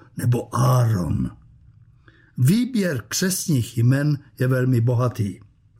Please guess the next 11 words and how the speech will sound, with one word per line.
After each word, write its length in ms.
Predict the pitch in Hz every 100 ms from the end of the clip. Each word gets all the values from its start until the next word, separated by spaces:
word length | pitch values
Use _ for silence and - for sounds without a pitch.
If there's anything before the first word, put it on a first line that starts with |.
| _ _ _ _
Ovšem, 560 | 220 - - - 71 - _ _ - -
pak 340 | - 151 - -
přijdou 540 | - 190 196 202 165
školní 560 | - - 135 147 170 156
léta, 600 | 117 107 104 110 110 - - - - -
kamarádi 960 | 147 147 143 135 120 113 107 120 123 - - -
a 200 | 147 139
než 540 | 135 135 151 160 -
se 200 | - 208
člověk 640 | 202 - 151 151 160 160 151
naděje, 760 | 143 139 135 135 139 127 127